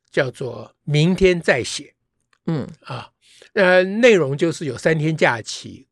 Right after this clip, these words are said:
Speaker 1: 课文就说有三天假期啊，这个小朋友就，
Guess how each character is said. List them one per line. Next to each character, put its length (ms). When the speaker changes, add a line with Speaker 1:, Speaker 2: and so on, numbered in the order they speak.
Speaker 1:
课 160
文 160
就 140
说 240
有 220
三 160
天 180
假 220
期 420
啊， 100
这 140
个 120
小 200
朋 200
友 200
就， 200